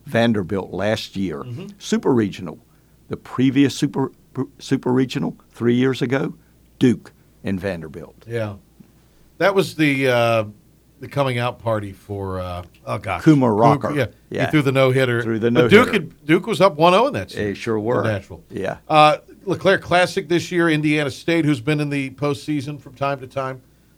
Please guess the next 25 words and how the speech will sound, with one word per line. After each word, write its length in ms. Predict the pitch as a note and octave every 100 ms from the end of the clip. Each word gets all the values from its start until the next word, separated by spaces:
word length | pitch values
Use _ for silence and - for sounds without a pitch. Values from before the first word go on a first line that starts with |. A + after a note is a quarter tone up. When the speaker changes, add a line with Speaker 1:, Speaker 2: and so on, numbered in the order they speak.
| _
Speaker 2:
Maryland, 500 | A#2+ C#3 D3 C#3+ D3+
a 120 | C3
familiar 440 | - - B2+ C#3 B2
name. 300 | B2+ C3+ C3+ _ _ _ _
But 100 | B2+
I 80 | C3
love 340 | C3 C#3 D#3 C#3+
this 440 | C#3+ C3 - -
Michigan, 500 | C3 C3+ - F2+ D2+ - _ _ _ _ _ _
uh, 220 | A#2+ A2 G#2+
coming 300 | B2+ A2+ G#2
in. 200 | F2+ C#2+ _ -
Couple 220 | A#2+ B2
of 80 | A#2+
old, 300 | B2 A#2 C3
uh, 400 | A#2+ A2+ A2+ G2
couple 260 | - B2+ B2
of 160 | G2 -
ex-Pirates, 920 | C#3 - - D3 D3+ D#3 D#3 - - _ -
E 100 | D#3
C 160 | C3+ D#3+
U 120 | C#3+
alumni 500 | C3+ C#3 D3 C#3+ C#3 C3 _ _ _ _ _ -
coming 240 | D3+ D3
in. 300 | C#3 D3 C#3+